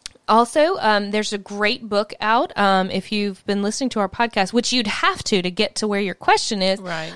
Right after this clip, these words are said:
Speaker 1: Um, uh, Matt Oren's book is out.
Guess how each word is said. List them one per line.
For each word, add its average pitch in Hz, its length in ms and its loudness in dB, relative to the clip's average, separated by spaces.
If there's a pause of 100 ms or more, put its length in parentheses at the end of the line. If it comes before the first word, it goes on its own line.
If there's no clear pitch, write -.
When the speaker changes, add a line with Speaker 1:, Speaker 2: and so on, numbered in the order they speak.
Speaker 1:
Um, 294 480 2 (480)
uh, 220 400 2 (180)
Matt 214 300 0
Oren's 208 360 -2
book 359 220 -4
is 415 180 -2
out. 214 420 0